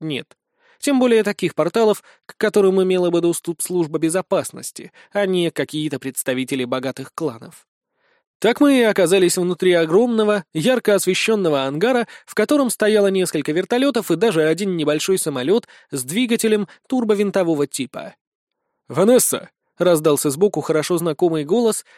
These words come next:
и из-за одного из вертолетов к нам выскочил директор Виктор Тююдор. Ванесса, увидев его, тоже коротко просияла и даже обняла его в ответ, когда он буквально поднял ее на руки.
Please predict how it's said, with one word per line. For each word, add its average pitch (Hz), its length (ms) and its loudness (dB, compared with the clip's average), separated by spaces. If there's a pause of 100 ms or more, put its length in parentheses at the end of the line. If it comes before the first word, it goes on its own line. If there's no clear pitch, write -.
(100)
и 123 160 -4
из-за 147 340 0
одного 208 320 0
из 214 120 0
вертолетов 214 540 0
к - 60 -6
нам 190 180 0
выскочил 214 540 -2 (300)
директор 190 580 2
Виктор 123 420 -6
Тююдор. 156 560 -4 (600)
Ванесса, 202 500 2
увидев 175 360 2
его, 180 240 2
тоже 180 280 2
коротко 175 400 0
просияла 175 640 -4 (180)
и 220 120 0
даже 190 240 2
обняла 170 400 0
его 131 220 0
в 120 60 -4
ответ, 123 300 -8
когда 131 240 -4
он 143 180 -2
буквально 147 440 -2
поднял 143 400 -4
ее 139 180 -4
на 143 140 -8
руки. - 340 -20